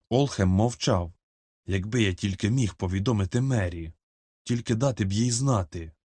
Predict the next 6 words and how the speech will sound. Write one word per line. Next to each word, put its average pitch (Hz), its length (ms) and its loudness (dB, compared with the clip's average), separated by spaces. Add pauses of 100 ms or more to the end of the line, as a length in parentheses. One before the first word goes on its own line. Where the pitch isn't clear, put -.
(340)
Він 101 200 2
оглянув 101 520 2
кабіну. 104 560 -2 (600)
"Але 92 260 -2
як?" 101 540 -2 (640)
"Відеозв'язок". 92 1120 0